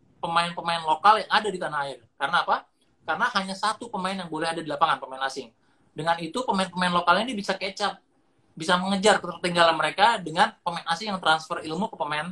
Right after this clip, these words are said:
lokal. Nah, hal ini akan berkesinambungan ke bisnisnya. Bisnisnya itu dengan tontonan yang bagus,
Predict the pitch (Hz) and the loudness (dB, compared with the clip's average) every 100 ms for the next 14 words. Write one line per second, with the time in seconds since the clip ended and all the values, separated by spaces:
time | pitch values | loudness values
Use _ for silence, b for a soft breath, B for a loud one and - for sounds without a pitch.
0 | - - 131 160 123 - _ _ _ - | -8 -6 4 4 4 -2 _ _ _ -2
1 | 147 143 - _ _ _ - 170 185 180 | 0 0 -4 _ _ _ 4 4 4 -2
2 | 240 320 175 180 175 170 180 185 175 165 | -2 -4 -6 -4 -6 -8 -10 -10 0 2
3 | 160 175 247 202 180 180 233 226 214 185 | 2 0 0 0 0 0 -2 2 4 4
4 | - _ _ _ _ _ _ 165 175 185 | 0 _ _ _ _ _ _ -4 -2 -2
5 | 190 175 170 - 180 170 170 170 165 151 | 0 0 0 0 2 4 4 4 2 2
6 | 160 143 165 202 190 202 202 202 196 | 0 4 6 6 4 4 6 6 4